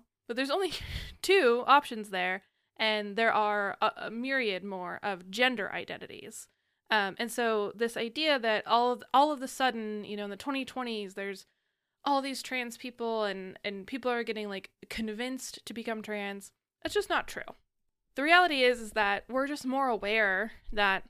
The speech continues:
people <laughs> exist, that trans people exist, and there's more freedom. Although there is this backlash, there is more freedom to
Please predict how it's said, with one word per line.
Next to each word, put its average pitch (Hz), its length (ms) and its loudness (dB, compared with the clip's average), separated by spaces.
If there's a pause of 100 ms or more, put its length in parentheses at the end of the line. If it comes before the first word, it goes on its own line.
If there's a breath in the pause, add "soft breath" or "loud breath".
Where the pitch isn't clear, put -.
(160)
people 190 460 -2
<laughs> - 100 -8
exist, 208 420 -2
that 196 120 -4
trans 247 320 -2
people 220 260 -6
exist, 208 520 -6 (340)
and 247 120 0
there's 269 180 -2
more 285 480 -2 (440)
freedom. 302 240 0
Although 254 220 4
there 277 160 2
is 262 100 -4
this 233 160 -8
backlash, 262 480 0
there 226 100 -6
is 247 260 -4
more 226 200 -4
freedom 214 720 -4
to 202 500 -8